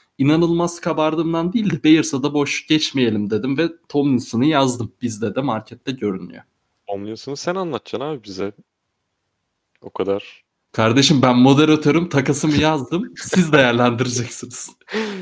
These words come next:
Speaker 2: Ya ben
Speaker 1: Ya
Speaker 2: savunma
Speaker 1: ben
Speaker 2: tarafında bir şey alacaklarını düşünmüyorum bu arada Bears'ın.
Speaker 1: Hı hı.
Speaker 2: Ee, yani kaç alıyor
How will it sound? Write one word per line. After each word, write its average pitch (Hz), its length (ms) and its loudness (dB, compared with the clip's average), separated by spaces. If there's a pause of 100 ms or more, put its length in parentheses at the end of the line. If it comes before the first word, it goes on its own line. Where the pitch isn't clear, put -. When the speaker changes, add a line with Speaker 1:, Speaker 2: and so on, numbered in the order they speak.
(160)
Speaker 2:
Ya 117 140 4
ben 127 40 6
Speaker 1:
Ya 127 100 4
Speaker 2:
savunma 139 220 4
Speaker 1:
ben 151 100 0
Speaker 2:
tarafında 156 300 0
bir 151 40 -6
şey 160 160 2
alacaklarını 151 340 -2
düşünmüyorum 113 360 -6
bu 87 60 0
arada 87 160 -6
Bears'ın. 92 420 -4 (500)
Speaker 1:
Hı 123 60 -6
hı. 123 220 -8 (680)
Speaker 2:
Ee, 104 680 -2 (1500)
yani 120 420 -2
kaç - 200 -4
alıyor 139 220 -2